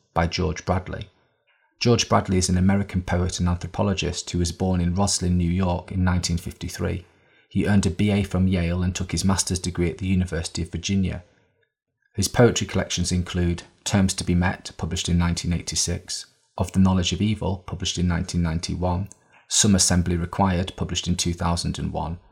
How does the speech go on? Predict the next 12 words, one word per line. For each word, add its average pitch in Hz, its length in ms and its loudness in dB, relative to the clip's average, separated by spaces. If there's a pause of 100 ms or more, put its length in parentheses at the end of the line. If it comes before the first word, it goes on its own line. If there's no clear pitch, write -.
(220)
and 90 160 -4
A - 20 -2
Few 95 300 2
of 90 100 -2
Her 87 120 2
Secrets, - 580 -2
published - 420 -6
in 87 80 0
two 87 160 -4
thousand 82 460 -4
and 80 100 -4
eleven. 85 440 -4